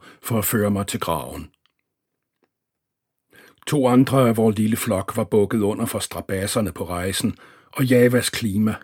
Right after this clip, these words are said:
og var blevet jordfæstet på kirkegården før Elphinstone. Det var mænd af jævn herkomst,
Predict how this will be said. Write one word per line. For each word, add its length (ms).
og 100
var 80
blevet 220
jordfæstet 720
på 100
kirkegården 680
før 220
Elphinstone. 880
Det 100
var 60
mænd 260
af 100
jævn 260
herkomst, 720